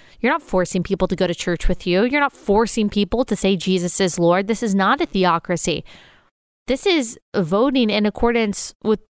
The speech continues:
what we know God's way is, and understanding and believing that God's way and that God's order is better. And by the way, that's what everyone else is doing too,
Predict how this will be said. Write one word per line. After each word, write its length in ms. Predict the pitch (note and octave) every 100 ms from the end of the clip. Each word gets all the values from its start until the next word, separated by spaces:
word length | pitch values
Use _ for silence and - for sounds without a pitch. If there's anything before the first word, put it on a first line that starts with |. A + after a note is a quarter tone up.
| _
what 440 | - F3+ A#3+ -
we 240 | G#3+ A3+
know 640 | G#3+ F#3 A#3 B3+ F#3 F#3 F3
God's 300 | G#3+ A3 F#3
way 240 | G3 G3
is, 460 | - B3 G3 F#3+ - -
and 100 | G3
understanding 540 | G3+ G#3+ G#3+ G#3+ G3
and 80 | F#3
believing 640 | F#3 F#3 G#3 F#3+ F3+ F3+ F3
that 120 | F#3+
God's 340 | G3 F#3 F#3
way 440 | F3 F#3 F3+ F3+ F3+
and 140 | F#3+ F3+
that 140 | F3+
God's 360 | F#3 F3+ F3+ - - -
order 320 | G3+ F3+ F#3
is 140 | F3+
better. 260 | - G3 F#3+
And 180 | F#3+ F#3+
by 200 | G#3+ A#3
the 80 | A3+
way, 160 | A3
that's 260 | E3+ G#3+ -
what 100 | C4+
everyone 420 | G3+ G3 G#3+ G3+ F#3
else 320 | G3 A3+ -
is 100 | F3+
doing 320 | D3+ F3+ F3 E3
too, 460 | - D4+ A3 G3